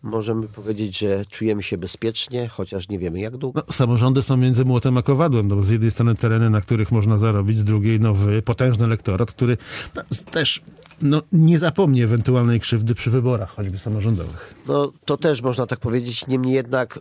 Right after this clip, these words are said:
Speaker 1: wszystkie tereny w Gorzowie mamy w użytkowaniu wieczystym, czyli to jest forma własności i to nie jest tak łatwo, żeby zlikwidować. I jeżeli nawet jakiś deweloper chciałby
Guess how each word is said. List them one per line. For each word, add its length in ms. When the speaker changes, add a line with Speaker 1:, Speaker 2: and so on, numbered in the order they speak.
Speaker 1:
wszystkie 400
tereny 400
w 80
Gorzowie 380
mamy 240
w 60
użytkowaniu 880
wieczystym, 540
czyli 200
to 100
jest 120
forma 320
własności 760
i 80
to 100
nie 120
jest 160
tak 140
łatwo, 480
żeby 220
zlikwidować. 540
I 120
jeżeli 280
nawet 280
jakiś 260
deweloper 540
chciałby 600